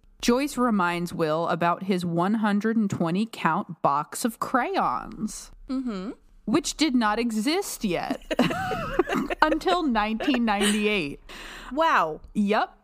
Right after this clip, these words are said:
Speaker 1: There was no record of any other brand of crayons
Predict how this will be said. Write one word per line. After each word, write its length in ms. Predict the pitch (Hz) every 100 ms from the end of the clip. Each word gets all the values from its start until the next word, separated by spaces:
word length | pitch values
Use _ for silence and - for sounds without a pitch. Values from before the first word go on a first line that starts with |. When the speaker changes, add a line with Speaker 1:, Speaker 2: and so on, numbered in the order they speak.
| -
Speaker 1:
There 240 | 196 240 277
was 200 | 311 233
no 240 | 247 294
record 460 | 277 269 262 269 214
of 100 | -
any 280 | 208 220 226 -
other 300 | 202 208 190
brand 600 | 170 170 180 185 185 170
of 160 | 165
crayons 880 | - 180 156 143 143 143 151 - -